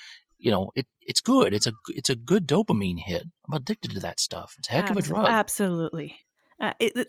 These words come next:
Speaker 2: it's a great dopamine hit. Um, and also then sometimes you run into the case of the, the famous four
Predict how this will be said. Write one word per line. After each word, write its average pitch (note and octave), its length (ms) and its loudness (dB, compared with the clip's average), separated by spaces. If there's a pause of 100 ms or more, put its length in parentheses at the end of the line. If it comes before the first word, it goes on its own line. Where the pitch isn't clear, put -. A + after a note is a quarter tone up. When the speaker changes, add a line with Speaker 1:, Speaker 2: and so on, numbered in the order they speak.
Speaker 2:
it's B3+ 360 4
a C#4 60 2
great B3+ 400 4
dopamine A3+ 540 4
hit. G3 420 2
Um, F#3+ 560 4 (560)
and A#3 160 4
also A3+ 600 6
then A3 380 2
sometimes G#3 400 0
you F#3+ 60 0
run F3+ 140 0
into F3+ 200 -2
the E3 80 -6
case E3 300 -2
of D#3+ 400 -6
the, D#3+ 240 -2
the F3 100 -6
famous F3+ 500 0
four E3 640 2